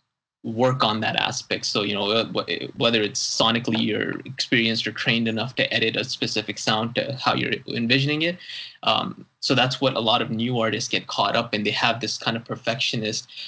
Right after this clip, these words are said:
uh, vision of a s-, song or a record or something that they wanna release, and they get so bogged down by wanting to s-, have it sound exactly like they're envisioning it that they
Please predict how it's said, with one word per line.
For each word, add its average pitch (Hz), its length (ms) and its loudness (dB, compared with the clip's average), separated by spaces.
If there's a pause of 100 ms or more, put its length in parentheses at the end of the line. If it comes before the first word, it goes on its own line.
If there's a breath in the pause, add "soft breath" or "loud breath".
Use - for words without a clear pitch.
(160 loud breath)
uh, 98 380 4
vision 127 400 2
of 113 160 -2 (380)
a 120 40 4
s-, - 360 -4
song 131 500 2
or 110 120 0
a 98 60 -4
record 135 420 0
or 117 60 2
something 131 320 0
that 117 120 0
they 117 80 2
wanna 113 240 2
release, 123 480 0
and 107 260 0 (140)
they 113 100 4
get 117 240 4
so 147 220 4
bogged 117 400 2
down 110 400 0 (260 loud breath)
by 107 460 4 (180)
wanting 117 420 2
to 113 200 -6
s-, - 480 -6
have 123 260 2
it 110 160 0 (160)
sound 123 380 2
exactly 113 400 -2
like 107 160 -6
they're 113 100 -6
envisioning 135 500 0
it 113 120 -2
that 113 160 -2
they - 280 -2